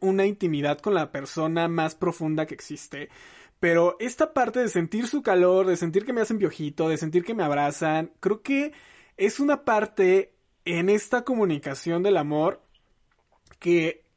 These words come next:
yo tengo muy presente. E-, en alguna ocasión salí con alguien que en verdad no le gustara que lo tocaran, y para mí era muy frustrante porque decía, "Bueno, es que yo me comunico,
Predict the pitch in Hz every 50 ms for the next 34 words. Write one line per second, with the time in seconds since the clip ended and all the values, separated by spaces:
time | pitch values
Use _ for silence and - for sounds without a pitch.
0 | _ _ _ _ _ - - 170 202 220 226 - 254 247 247 247 269 269 240 220
1 | 220 214 - 208 208 196 - 190 175 160 151 - 127 113 - _ - - _ -
2 | - - - - - - 175 175 - - 190 196 202 202 208 208 208 233 247 285
3 | - 233 185 - - 202 196 196 214 214 - 220 208 202 190 - 208 202 190 180
4 | 180 180 175 170 165 175 196 185 - - 156 151 151 151 156 165 160 156 165 170
5 | 170 196 208 240 254 202 170 - - 175 202 202 - 175 147 - - - - 151
6 | 147 147 147 170 240 - _ _ _ _ _ _ - - _ _ - 175 160 -
7 | 196 196 202 214 226 226 240 262 285 302 302 269 262 262 269 - - 277 277 262
8 | - - 220 202 196 208 202 214 214 226 233 190 170 - 180 180 180 175 175 196
9 | 190 180 185 190 208 226 220 240 233 - - 247 233 202 220 233 240 269 277 277
10 | - 320 302 285 247 208 208 208 208 233 226 220 220 240 254